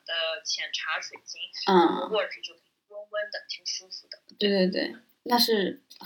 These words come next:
Speaker 2: 与直觉连接，而且能够，你看愿望和你的内心写的这些词是对上的，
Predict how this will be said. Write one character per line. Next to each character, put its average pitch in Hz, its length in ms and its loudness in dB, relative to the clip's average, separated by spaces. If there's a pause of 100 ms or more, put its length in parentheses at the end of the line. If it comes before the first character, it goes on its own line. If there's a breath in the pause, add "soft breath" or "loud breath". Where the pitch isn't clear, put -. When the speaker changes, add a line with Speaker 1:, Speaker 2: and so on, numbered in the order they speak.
(120)
Speaker 2:
与 196 140 2
直 185 200 -2
觉 185 140 4
连 180 220 6
接， 180 140 0
而 190 100 4
且 214 140 0
能 185 240 4
够， 202 200 0
你 190 140 -6
看 214 120 -4
愿 233 140 2
望 202 240 2
和 190 100 0
你 180 180 2
的 - 220 -4
内 196 140 0
心 190 400 -2
写 - 240 0
的 170 60 -2
这 170 60 2
些 185 160 -4
词 - 180 -4
是 - 100 0
对 202 200 0
上 - 200 -4
的， - 100 -8